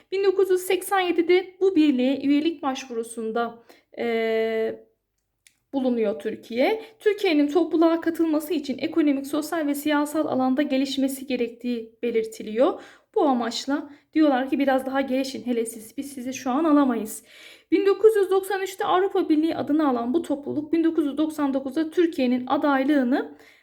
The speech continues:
onaylamıştır. Yani daha alınmayı bırakın, bin dokuz yüz doksan dokuzda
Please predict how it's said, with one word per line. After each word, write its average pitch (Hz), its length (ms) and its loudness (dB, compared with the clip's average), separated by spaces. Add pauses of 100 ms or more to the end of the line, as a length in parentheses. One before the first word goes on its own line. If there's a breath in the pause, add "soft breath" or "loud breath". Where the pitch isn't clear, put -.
(280 loud breath)
onaylamıştır. 359 720 2
Yani 330 300 0
daha 339 160 -2
alınmayı 359 560 2
bırakın, 453 380 2 (300 loud breath)
bin 359 100 0
dokuz 370 260 2
yüz 339 120 2
doksan 339 400 -2
dokuzda 359 340 0